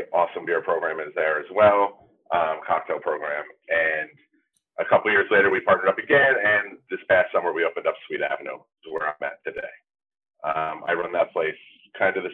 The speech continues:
similar to One Mile House, minus kitchen, minus, um, you know, multiple staff on one day. It's basically a one-person show, and we do the retail as well.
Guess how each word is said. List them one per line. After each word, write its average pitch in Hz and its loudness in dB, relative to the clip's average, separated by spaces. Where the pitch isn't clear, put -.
similar 107 0
to 110 2
One 104 0
Mile 104 2
House, 107 2
minus 90 -2
kitchen, 104 0
minus, 90 0
um, 82 0
you 82 -4
know, 73 -6
multiple - 0
staff 104 8
on 101 0
one 98 2
day. 98 4
It's - -6
basically 104 2
a 87 2
one-person 87 -2
show, 85 0
and 82 -8
we 85 -6
do 80 -10
the 78 -6
retail 76 -4
as 67 -12
well. 69 -4